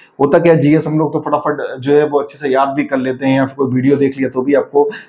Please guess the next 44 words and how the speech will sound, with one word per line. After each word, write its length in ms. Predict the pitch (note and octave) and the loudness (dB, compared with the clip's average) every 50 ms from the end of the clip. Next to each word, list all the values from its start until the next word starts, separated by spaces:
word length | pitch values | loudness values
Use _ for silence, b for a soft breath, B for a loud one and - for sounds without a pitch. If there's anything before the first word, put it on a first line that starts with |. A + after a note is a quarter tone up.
| B _ B2 | B _ 2
याद 200 | A#2+ C3+ C3 C3 | 4 4 4 4
हो 140 | B2+ B2 B2 | 2 0 2
जाता 200 | B2 A#2+ A#2+ A#2+ | 2 2 2 0
है। 40 | B2 | -2
तो 120 | A#2+ C#3 B2+ | 0 0 0
आपको 280 | - - - - E3 C#3 | 0 -2 -2 -2 -2 0
दिन 180 | A#2 C#3 C3 C#3 | 2 4 4 6
में 180 | D3+ D#3 D#3+ D3+ | 6 4 4 4
जो 140 | D#3 D#3 | 4 4
है 60 | D#3 D#3+ | 4 4
वो 140 | D#3 E3 D3 | 2 0 0
मैथ 300 | C#3 C3+ C#3+ D3+ - - E3+ | 2 2 2 0 0 -2 -6
और 320 | - - B2+ C3+ D#3 D#3+ D#3+ B B B B B - | -6 -2 -2 0 0 0 -2 B B B B B -2
reasoning 360 | A#2+ B2+ B2+ B2 C#3 D#3 D#3 | -2 0 0 0 0 0 2
की 100 | D#3 E3 | 2 2
जो 140 | D3+ D3 D#3 | 2 2 2
है 60 | D#3+ | 0
खूब 200 | D#3 D#3 D#3 C3+ | 0 0 -2 -4
अच्छे 180 | B2+ - - D3 | -4 -2 0 0
से 140 | C#3 C#3+ D3 | 0 2 0
practice 400 | D3 D3 C#3+ - - - D3+ D#3 | 0 -2 -4 -6 -4 -6 -8 -6
करनी 300 | - - D3 C#3 C#3+ D3+ | -4 -4 -2 0 2 2
है, 140 | E3+ F#3+ F#3 B B B B B - | 2 2 0 B B B B B -2
और 80 | C3 - | 0 0
साथ 220 | - C#3 C#3 D#3+ | 0 0 0 0
ही 60 | E3+ | 0
साथ 180 | E3+ E3+ E3 D#3 - | 2 2 0 0 0
फिर 100 | - - | -2 -2
हिंदी 320 | B2+ B2+ C3 C3+ C3+ F3 F3 | 0 2 2 2 4 4 4
और 240 | E3 - C3+ C#3 B2+ | 4 4 2 0 0
जीएस 260 | A2+ A#2 A#2 A#2 A2+ - | 0 0 0 0 -2 -2
को 120 | - A#2 | -4 -2
भी 120 | A#2 A#2+ | 0 2
लेकर 200 | A2+ A2 A2 A2+ | 2 2 0 -2
चलना 240 | - A2+ A2 A2 A2 | -2 0 0 0 0
है। 60 | A2 | 0
कुछ 200 | - D3 C#3 - | -2 -4 -2 0
लोग 120 | F3 E3+ F3 | 0 2 2
कहते 160 | D#3+ D#3 E3+ | 2 2 4
हैं 100 | E3 E3 | 4 4
कि, 60 | E3 | 2
"सर 180 | E3+ E3+ D#3 B B B B B B B B - | 2 0 0 B B B B B B B B 0
हम 120 | C3+ C#3+ | 2 4
लोग 240 | D#3 D#3+ D#3 D#3+ | 4 2 2 0